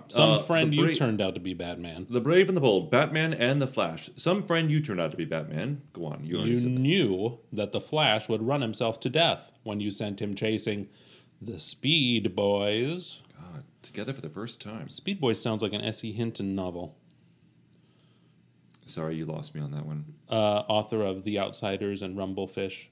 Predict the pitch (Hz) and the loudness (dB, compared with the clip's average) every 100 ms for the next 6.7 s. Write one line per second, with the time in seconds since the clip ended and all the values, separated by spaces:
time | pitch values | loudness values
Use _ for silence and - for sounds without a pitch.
0 | - 92 104 101 101 98 - - - - | -14 -10 -8 -4 -6 -4 -10 -12 -12 -10
1 | 92 - 95 - _ _ - - 117 113 | -10 -8 -10 -12 _ _ -20 -12 -10 -8
2 | 127 117 110 110 95 98 107 104 - - | -6 -4 -4 -4 -4 -4 0 -2 -2 -10
3 | - _ 110 104 98 117 127 110 107 - | -14 _ -4 -2 0 -2 -4 -4 -4 -2
4 | 98 98 101 104 - 110 104 101 104 113 | -4 -2 -2 -4 -4 -6 -6 -8 -2 0
5 | 107 98 101 107 110 113 - - _ - | 0 -4 -4 -6 -4 -4 -4 -18 _ -6
6 | 131 160 160 - 190 214 | -6 -4 -8 -6 -6 -6